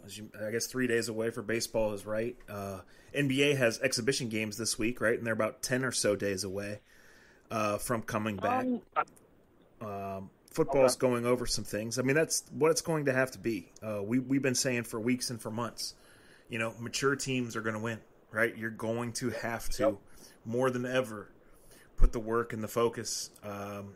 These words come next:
Speaker 1: in one place. And we will see there's so much unknown. And, and again, um, as we've been saying, where, no matter where you are on, on all of this, there was always going to be, for lack of a better word right now, an awkwardness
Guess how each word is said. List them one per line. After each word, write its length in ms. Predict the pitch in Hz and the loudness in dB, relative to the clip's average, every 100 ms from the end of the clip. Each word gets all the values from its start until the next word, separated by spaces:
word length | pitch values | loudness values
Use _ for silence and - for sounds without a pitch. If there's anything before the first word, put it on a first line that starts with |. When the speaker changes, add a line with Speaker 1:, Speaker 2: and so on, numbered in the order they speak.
| - | -14
Speaker 1:
in 220 | 117 113 113 | -8 -6 -4
one 180 | 117 | -4
place. 560 | 110 113 113 110 - - - - - - - | -2 -2 -2 -2 -6 -8 -14 -20 -20 -18 -6
And 80 | 120 | 0
we 80 | |
will 80 | 135 | 2
see 140 | - 147 | 4 4
there's 220 | 123 - | 4 4
so 160 | 180 156 | 2 4
much 220 | 123 - | 0 -2
unknown. 300 | 98 92 82 - - _ | -6 -8 -16 -20 -20 _
And, 180 | 110 110 | -12 -10
and 180 | 107 104 | -8 -8
again, 320 | 98 101 95 - - | -8 -10 -10 -18 -20
um, 380 | 98 98 95 92 - - - - - - - - - - - 107 | -14 -12 -12 -14 -18 -20 -20 -20 -20 -20 -20 -20 -20 -18 -12 -6
as 160 | 120 110 | -4 -4
we've 120 | 104 | -6
been 120 | 104 | -6
saying, 180 | - 107 | -6 -2
where, 200 | 127 147 | 0 0
no 120 | 143 | 0
matter 200 | 147 139 | 0 0
where 160 | 131 139 | 2 2
you 200 | 135 123 | 2 0
are 340 | 117 117 110 - - | 0 0 -4 -8 -16
on, 340 | 98 110 107 - | -10 -10 -10 -10
on 180 | 110 104 | -8 -6
all 200 | 104 104 | -4 -2
of 100 | 104 | -4
this, 360 | 104 98 - - | -6 -4 -6 -6
there 120 | 117 113 | -8 -8
was 140 | 104 - | -8 -4
always 300 | 127 135 127 | 0 0 -2
going 240 | 127 120 113 | -6 -6 -8
to 60 | |
be, 380 | 104 113 107 107 | -6 -4 -4 -6
for 240 | - 117 104 | -10 -6 -4
lack 280 | 110 107 | -4 -4
of 120 | 101 101 | -8 -4
a 60 | |
better 240 | 101 107 104 | -4 -2 -4
word 280 | 104 104 101 | -4 -4 -4
right 160 | 104 | -6
now, 240 | 104 104 101 | -8 -10 -12
an 100 | 110 | -12
awkwardness 840 | 107 123 127 135 127 143 - - | -4 -2 2 2 4 0 -4 -6